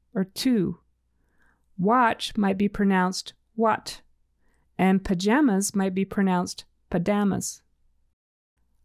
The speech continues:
"I take off my shoes and put on my pajamas." P M B. These sounds might be deleted altogether, as in ma for mop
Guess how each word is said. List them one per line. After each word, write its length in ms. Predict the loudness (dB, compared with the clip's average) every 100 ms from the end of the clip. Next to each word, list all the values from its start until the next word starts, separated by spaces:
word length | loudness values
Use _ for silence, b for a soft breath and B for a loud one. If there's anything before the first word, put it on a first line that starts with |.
| -2
"I 100 | 0
take 280 | 2 2
off 160 | 0 2
my 120 | 0
shoes 580 | 0 -2 0 2 2 0
and 260 | -2 -2 0
put 160 | 0
on 100 | 2
my 140 | 2 0
pajamas." 800 | -2 0 0 0 0 -4 -8 -12 _ _ _ _ _ _ _ _ _ _ _ _ -20 B B B
P 280 | 0 2 2
M 280 | 2 4 4
B. 500 | 2 2 0 -2 -8 _ _ _ 0
These 160 | 0
sounds 400 | 2 2 2 0
might 180 | 0 0
be 80 | 0
deleted 440 | 0 0 0 2
altogether, 720 | 0 0 -2 0 0 0 -2 -2
as 180 | -2 0
in 320 | 0 -2 -4 -8 _ _ _ -4
ma 460 | 2 4 4 2 -2 _ -2
for 140 | 0
mop 440 | 2 2 -2 -4